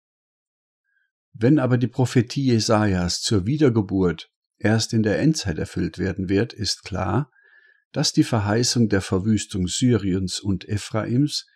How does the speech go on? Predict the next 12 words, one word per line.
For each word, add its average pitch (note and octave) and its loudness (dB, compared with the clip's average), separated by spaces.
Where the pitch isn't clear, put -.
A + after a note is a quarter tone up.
zwingend A2+ 4
dazugehört. F2 -2
Daraus C3+ 2
wiederum G2 4
ist F#2+ -4
abzuleiten, F#2+ -2
dass - 2
in A#2 6
Israel A#2+ -2
in A#2+ 4
der F#2+ 2
Endzeit A2 0